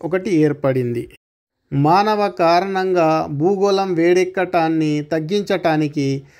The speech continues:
వాతావరణ మార్పు వేగాన్ని తగ్గించటానికి ఒక ఒడంబడిక ఏర్పరచుకునేలా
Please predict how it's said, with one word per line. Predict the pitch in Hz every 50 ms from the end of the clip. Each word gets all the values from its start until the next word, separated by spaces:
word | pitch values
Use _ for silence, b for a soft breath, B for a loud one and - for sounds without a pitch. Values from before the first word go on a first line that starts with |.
| b b _ 123
వాతావరణ | 123 143 151 170 180 190 208 196 185 196 185 190 185 180
మార్పు | 170 156 151 156 165 170 180 180 -
వేగాన్ని | 175 156 156 160 170 170 175 180 175 170 170 170 170 165
తగ్గించటానికి | 156 - 139 139 135 160 180 185 185 196 180 - 170 160 156 156 160 156 156 156 151 143 139 135 139 B B B B -
ఒక | 165 160 196
ఒడంబడిక | 170 147 156 165 175 185 190 190 190 190 190 185 180 190
ఏర్పరచుకునేలా | 180 160 156 165 175 175 175 180 175 165 - - - 170 165 165 156 147 147 143 139 139 139 135